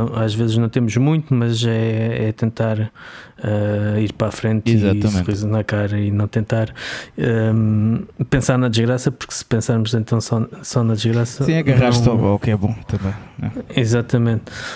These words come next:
Speaker 1: Portanto, foi, foi bom, foi calmo. E, e, esta semana também, a nível musical, não se pode dizer que tenha sido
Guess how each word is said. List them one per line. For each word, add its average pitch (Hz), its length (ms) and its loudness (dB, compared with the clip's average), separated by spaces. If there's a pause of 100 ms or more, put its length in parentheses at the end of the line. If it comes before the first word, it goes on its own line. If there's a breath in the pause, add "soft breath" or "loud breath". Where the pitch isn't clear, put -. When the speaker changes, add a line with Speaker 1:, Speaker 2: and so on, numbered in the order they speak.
Speaker 1:
Portanto, - 440 0
foi, 170 580 2
foi 285 220 0
bom, 135 200 2
foi 143 200 0
calmo. 135 340 0
E, 151 40 2
e, 143 340 0
esta 143 240 -2
semana 143 340 0
também, 135 680 0
a 127 120 2
nível 127 400 2
musical, 123 680 2 (220)
não 135 260 4
se - 160 -4
pode 123 240 0
dizer 120 220 2
que 123 60 -10
tenha 123 260 2
sido 117 680 0